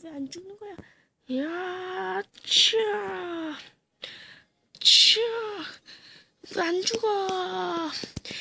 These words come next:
죽어야 해. 어쩌면 나의 홈런 맛을 보여주겠어. 쳐. 안, 안 껴지네? 뒤에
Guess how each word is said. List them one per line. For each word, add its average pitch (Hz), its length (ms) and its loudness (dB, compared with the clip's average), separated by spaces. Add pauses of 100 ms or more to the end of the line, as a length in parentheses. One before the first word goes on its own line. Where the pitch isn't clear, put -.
(220)
죽어야 392 760 2
해. 381 840 -2 (2000)
어쩌면 311 600 0
나의 240 300 0
홈런 370 680 -2
맛을 - 840 -4
보여주겠어. - 840 -6 (1300)
쳐. 254 440 -2 (540)
안, 202 220 -8 (120)
안 214 120 -8
껴지네? 240 580 -4 (760)
뒤에 240 240 2